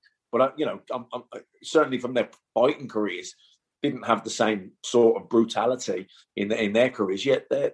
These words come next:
they're struggling to speak properly. You know, it's, it's, and it, it's, it, it is a shame. Tris is right. I mean, Tris talked there about, you know, stigma. I don't know if it's a stigma with some people. Maybe it is with some people, but I think it's pity.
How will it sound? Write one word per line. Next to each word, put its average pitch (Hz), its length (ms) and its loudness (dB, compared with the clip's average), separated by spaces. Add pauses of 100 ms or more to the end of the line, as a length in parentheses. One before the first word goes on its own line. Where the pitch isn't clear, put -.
they're 143 380 2 (1080)
struggling 135 500 -2
to - 120 -8
speak - 720 2
properly. 156 460 4
You 139 100 -2
know, 143 180 4
it's, 123 160 -8
it's, 123 180 -12
and 123 220 -6
it, 113 120 -8
it's, - 340 -8
it, 147 180 8
it 160 320 8
is 160 140 8
a 123 60 -4
shame. 139 420 0
Tris - 260 -6
is 110 120 -12
right. 135 200 6 (300)
I - 40 -12
mean, 170 220 0 (760)
Tris - 220 2
talked 160 280 4
there 131 220 6
about, 110 260 -4 (300)
you 127 100 -4
know, 101 140 -8
stigma. 123 600 -4 (560)
I 240 120 0
don't 233 220 -4
know 175 120 -4
if 151 100 2
it's 147 200 0
a 127 60 -6
stigma 160 520 2
with 123 180 -2 (140)
some 113 300 -4
people. 113 200 -2
Maybe 240 160 6
it 165 100 8
is 151 100 6
with 117 100 -8
some 143 240 -2
people, 107 220 0
but 214 220 0
I 226 40 2
think 202 180 -6
it's - 160 -14
pity. 170 640 2